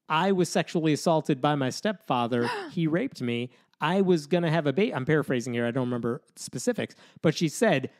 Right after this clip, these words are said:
Speaker 1: "I needed to get an abortion. Y-, if you get elected, I would not have that chance.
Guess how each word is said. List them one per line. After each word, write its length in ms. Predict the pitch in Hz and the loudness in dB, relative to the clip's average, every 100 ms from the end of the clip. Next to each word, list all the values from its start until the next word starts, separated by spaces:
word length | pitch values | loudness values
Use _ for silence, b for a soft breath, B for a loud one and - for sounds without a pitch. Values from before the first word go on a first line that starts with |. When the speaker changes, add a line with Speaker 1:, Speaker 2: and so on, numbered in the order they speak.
| b b - | b b -2
Speaker 1:
"I 160 | 175 | 2
needed 300 | 196 190 175 | 2 4 2
to 60 | 175 | 2
get 200 | 147 180 | 0 0
an 60 | 156 | 2
abortion. 460 | 139 170 - 131 - _ - | 4 4 4 -2 -6 _ -18
Y-, 300 | 120 131 180 | -2 0 2
if 220 | 165 147 | 0 -2
you 160 | 131 240 | 2 4
get 140 | 269 | 6
elected, 580 | 214 196 226 - 135 113 - _ _ | 6 4 4 4 2 2 -8 _ _
I 100 | 175 | 6
would 180 | 196 139 | 6 6
not 280 | 139 165 160 | 2 0 0
have 200 | 170 143 | 0 2
that 180 | 143 - | 0 -2
chance. 560 | - 180 147 123 - | 0 2 2 0 -6